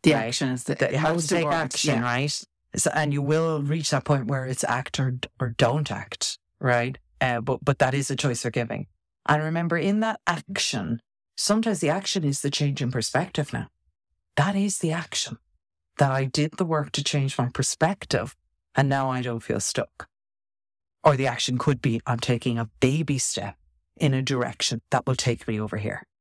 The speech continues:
Speaker 1: To my
Speaker 2: right?
Speaker 1: plan.
Speaker 2: So, so, so the action, y-, you know, i-, i-, is all of that, right? Because we definitely have to show intent. We have to do something about it, right? That's number one.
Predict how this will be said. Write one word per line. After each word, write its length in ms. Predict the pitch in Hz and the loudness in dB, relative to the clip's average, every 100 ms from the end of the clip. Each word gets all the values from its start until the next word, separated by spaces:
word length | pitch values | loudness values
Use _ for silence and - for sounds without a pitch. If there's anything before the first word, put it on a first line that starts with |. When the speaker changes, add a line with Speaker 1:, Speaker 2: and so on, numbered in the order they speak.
| _ - | _ -4
Speaker 1:
To 120 | - | 2
my 60 | 120 | 2
Speaker 2:
right? 140 | 160 | 2
Speaker 1:
plan. 380 | 139 127 127 143 | -2 -2 -2 2
Speaker 2:
So, 200 | 160 147 - | 2 0 0
so, 200 | 170 - - | -2 -2 0
so 120 | 185 | 0
the 120 | 175 185 | 2 0
action, 480 | 185 - 185 156 - _ _ _ _ - | 0 -2 -2 -2 -6 _ _ _ _ -2
y-, 120 | 143 | -2
you 380 | 139 117 110 151 | 0 -4 0 2
know, 180 | 123 - | 0 -2
i-, 60 | 143 | -2
i-, 280 | 135 139 139 143 | 0 0 0 2
is 100 | 135 | 2
all 120 | 131 | 0
of 60 | 117 | -2
that, 240 | 113 - | -4 -2
right? 280 | 131 120 151 _ _ - | 0 0 -2 _ _ -2
Because 300 | 147 139 123 | 2 2 2
we 120 | 135 | 0
definitely 400 | 131 139 143 156 139 | 2 0 0 0 0
have 220 | 135 - | -2 -2
to 80 | 156 | -2
show 240 | - 131 | 0 -2
intent. 420 | 123 123 - 120 | -2 -2 -2 -2
We 80 | 113 | 0
have 180 | 117 117 | 0 0
to 80 | 135 | 0
do 220 | 123 120 | 2 0
something 500 | - - - - 85 - | 0 -4 -4 -4 -4 -4
about 320 | 120 104 101 | 0 2 0
it, 240 | - - - - 143 | -4 -6 -8 -6 -2
right? 160 | 107 | 0
That's 360 | 107 107 - - - - _ _ - | 0 -2 -4 -6 -10 -20 _ _ 0
number 300 | 120 107 101 | 2 2 -2
one. 160 | 95 | -8